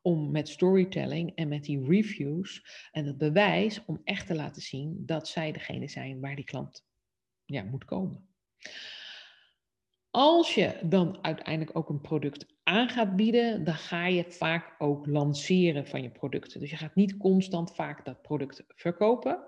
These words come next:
Je gaat iets lanceren. En wat gebeurt er dan als je dat product aan gaat bieden? Dan ga je dat eigenlijk tijdelijk aanbieden en daarmee wordt het schaars. Eh, en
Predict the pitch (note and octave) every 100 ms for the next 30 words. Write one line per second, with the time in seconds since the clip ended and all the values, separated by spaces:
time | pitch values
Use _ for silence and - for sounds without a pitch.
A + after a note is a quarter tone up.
0 | - - C#3 C#3+ C#3+ F3 - D#3 C#3+ C3+
1 | - G3+ E3 - - D#3+ D3 - D3+ A2+
2 | D#3 G#3+ A3+ G#3 A#3+ A#3+ G#3 G3+ F#3+ F#3+
3 | F#3+ F3 F3 - E3+ E3+ E3 D#3 - -
4 | F3 F3 E3+ E3+ - - - C#3 C#3 F3+
5 | F#3 E3+ D3+ - C#3 - C3 - _ -
6 | D#3 - A3 G#3+ - G#3+ G3+ A3 G#3+ G3+
7 | E3+ D3 D3+ D#3+ D3+ D3 C#3 C#3+ C3+ D3+
8 | - - D#3+ - - - _ _ - -
9 | - - - - - - _ _ _ _
10 | _ _ _ - F3+ F3 E3+ - A3+ G3+
11 | -